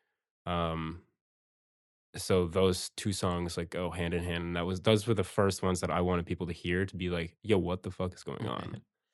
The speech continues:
Speaker 2: Nah, I definitely know what you mean, man. And, like, you know, even tapping in for, like, Anastasia with On Cue, because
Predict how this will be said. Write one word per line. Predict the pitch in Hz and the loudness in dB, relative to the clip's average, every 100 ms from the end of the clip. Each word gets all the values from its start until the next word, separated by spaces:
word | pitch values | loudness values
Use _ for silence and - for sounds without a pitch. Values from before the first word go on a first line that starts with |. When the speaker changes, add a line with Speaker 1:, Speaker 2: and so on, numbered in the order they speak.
| _ _ _ 95 | _ _ _ -10
Speaker 2:
Nah, | 90 | -8
I | 90 | -6
definitely | 98 104 - | -6 -6 -4
know | 98 | -4
what | 98 - | -4 -4
you | 110 | -2
mean, | 110 | -2
man. | 98 | -2
And, | 95 107 | -2 2
like, | 104 101 - | 2 2 0
you | 147 | 4
know, | 170 | 4
even | 113 180 202 | 4 4 4
tapping | - 131 123 | 6 4 6
in | 120 117 | 6 6
for, | 113 | 4
like, | 110 117 | 2 4
Anastasia | 110 - 120 117 | 2 4 2 2
with | 110 - | 2 4
On | 123 127 | 4 4
Cue, | 123 | 2
because | 113 110 113 117 | 0 2 2 0